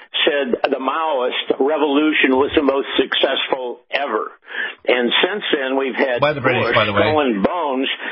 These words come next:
Speaker 1: you know, set up, uh, you know, the first ambassador, Red China, Reagan, you know, all the rest of them, pushing that over there. They
Speaker 2: Right.
Speaker 1: are, uh, they are a bundle of sticks like the fascists, uh,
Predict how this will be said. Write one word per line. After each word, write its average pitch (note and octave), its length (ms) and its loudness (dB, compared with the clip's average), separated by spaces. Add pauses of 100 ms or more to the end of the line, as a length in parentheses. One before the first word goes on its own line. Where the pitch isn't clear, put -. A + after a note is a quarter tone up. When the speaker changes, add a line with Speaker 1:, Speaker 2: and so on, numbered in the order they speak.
(120)
Speaker 1:
you F3+ 80 2
know, B2 160 -2 (160)
set D3 240 0
up, E3+ 240 -4 (160)
uh, A#2+ 440 0 (280)
you - 240 2
know, G#2+ 240 -2
the A#2 160 0
first D#3 240 -2
ambassador, C#3 800 -2
Red C3 320 -4
China, C3+ 400 0 (320)
Reagan, C#3 640 0
you D#3 80 6
know, A2+ 80 2
all D#3+ 400 4
the - 20 6
rest E3 300 4
of - 80 -6
them, G#2 160 -4 (400)
pushing E3+ 400 -4
that C#3 160 -2
over C#3 340 0
there. G#2 220 0 (400)
They D3 240 2
Speaker 2:
Right. C3 80 2
Speaker 1:
are, B2+ 400 2
uh, - 320 -2
they C3+ 160 2
are B2+ 240 2
a G2+ 80 -2
bundle F#3 400 0
of F#3 40 -6 (200)
sticks C3 220 -8 (100)
like A#2 180 -2
the B2+ 220 0
fascists, D#3 640 -4 (560)
uh, A#2+ 320 -2